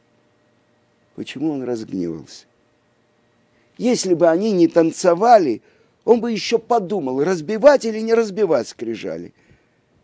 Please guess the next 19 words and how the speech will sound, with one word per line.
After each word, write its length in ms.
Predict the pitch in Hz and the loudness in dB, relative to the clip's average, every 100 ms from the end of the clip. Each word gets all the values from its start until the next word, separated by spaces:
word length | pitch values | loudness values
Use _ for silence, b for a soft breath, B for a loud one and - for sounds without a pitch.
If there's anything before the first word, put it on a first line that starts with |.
| _ - | _ -8
А 180 | 151 | -6
они 260 | 175 202 190 | -4 -6 -6
радуются, 1080 | 131 135 151 143 143 117 101 101 - - 73 - | -6 -4 -4 -4 -6 -8 -10 -10 -14 -18 -12 -4
танцуют 760 | 131 120 - - 113 104 85 - _ _ _ _ _ _ _ | -2 -4 -8 -8 -4 -4 -6 -12 _ _ _ _ _ _ _
перед 300 | - 104 98 | -10 -6 -8
золотым 640 | 92 98 95 90 - 98 95 | -8 -8 -8 -10 -10 -10 -12
тельцом. 680 | - 80 - - - 71 - _ _ _ _ _ _ _ _ _ | -14 -14 -16 -20 -18 -20 -20 _ _ _ _ _ _ _ _ _
И 60 | - | -6
он 200 | 92 123 | -2 0
разбил. 520 | 104 98 78 - - _ _ _ _ _ _ _ _ _ _ b b b _ | -2 -6 -8 -12 -14 _ _ _ _ _ _ _ _ _ _ b b b _
А 120 | - | -6
из 160 | 101 101 | -4 -6
слов 380 | - 151 127 - - | -6 -4 -4 -6 -6
этого 640 | 113 - 87 87 78 - b b b _ - | -6 -6 -8 -8 -10 -14 b b b _ -8
Клейнермана 880 | 98 156 147 113 90 82 71 67 - _ _ _ _ _ | 2 4 4 0 -4 -6 -10 -12 -16 _ _ _ _ _
следовало, 800 | - - 143 131 110 107 98 - _ _ _ _ _ _ _ | -10 0 4 4 2 -4 -6 -10 _ _ _ _ _ _ _
что 340 | - - 135 | -16 -6 -4
он 140 | 143 | -4
служит 680 | 143 - 160 208 190 117 101 | -8 -10 -6 -4 -2 -4 -6